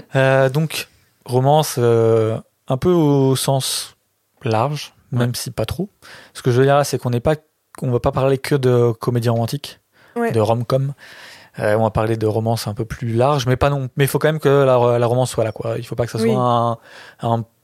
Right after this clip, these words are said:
Speaker 1: en troisième point du scénario, euh, voilà, qu'il y ait une romance.
Speaker 3: Mm.
Speaker 1: Non, il faut quand même que ce soit une histoire d'amour.
Speaker 2: Mm.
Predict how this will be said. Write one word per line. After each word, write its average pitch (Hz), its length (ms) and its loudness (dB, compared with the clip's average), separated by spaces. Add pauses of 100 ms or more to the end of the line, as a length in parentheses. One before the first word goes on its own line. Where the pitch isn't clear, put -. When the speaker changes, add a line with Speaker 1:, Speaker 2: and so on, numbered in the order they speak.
(280)
Speaker 1:
en 117 260 0
troisième 127 460 -2
point 135 340 0
du 127 320 -2
scénario, 123 600 2
euh, 117 160 4
voilà, 117 300 0
qu'il 123 140 -6
y - 20 -2
ait 120 40 -2
une 117 80 -2
romance. 117 280 0
Speaker 3:
Mm. - 20 -4
Speaker 1:
Non, 110 100 -2
il - 40 -6
faut 113 100 -8
quand 135 120 0
même 131 120 -2
que 123 320 -2
ce - 120 -16
soit 131 100 0
une 131 60 0
histoire 117 200 -4
d'amour. 120 300 -2
Speaker 2:
Mm. 113 80 -6